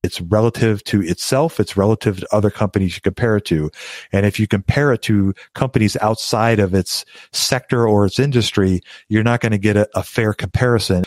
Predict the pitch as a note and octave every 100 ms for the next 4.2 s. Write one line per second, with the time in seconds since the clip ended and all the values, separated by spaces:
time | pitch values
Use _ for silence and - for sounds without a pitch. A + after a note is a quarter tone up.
0 | - A2 - G#2+ G#2 G2+ F2 - G#2 D2
1 | - F2 E2 - A2+ F2+ - G2+ G2 -
2 | G2+ F#2+ F#2+ F2+ F2 G2 - G2+ F2 D#2+
3 | G2 G2 E2+ F#2 D#2 D2 - G2+ G2 -
4 | -